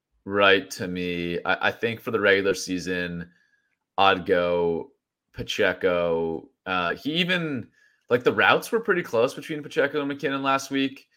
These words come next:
It was eighteen McKinnon routes to sixteen Pacheco. Now, McKinnon turned those eighteen routes into eight targets, whereas Pacheco had zero targets on sixteen routes. So I think Mahomes, like,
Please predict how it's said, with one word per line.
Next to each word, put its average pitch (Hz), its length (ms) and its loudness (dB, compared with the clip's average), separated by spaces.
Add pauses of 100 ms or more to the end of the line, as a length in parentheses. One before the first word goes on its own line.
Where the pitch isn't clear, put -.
(220)
It 104 80 -8
was 107 160 -4
eighteen 120 420 -4
McKinnon 107 400 -6
routes 104 280 -2
to 95 40 -12
sixteen 101 460 -8
Pacheco. 95 760 -2
Now, 90 480 -2 (500)
McKinnon 120 340 -4
turned 107 280 -6
those 98 240 0
eighteen 92 300 -10
routes 90 260 -4
into 85 200 -10
eight 95 180 -6
targets, - 680 -6 (240)
whereas 98 240 0
Pacheco 92 460 -4
had 87 180 -6
zero 87 320 -8
targets 82 400 -8
on 82 120 -10
sixteen 85 340 -12
routes. 80 280 -8
So 80 280 -6 (400)
I 113 80 2
think 120 360 -2 (100)
Mahomes, 101 720 -4
like, 87 200 -4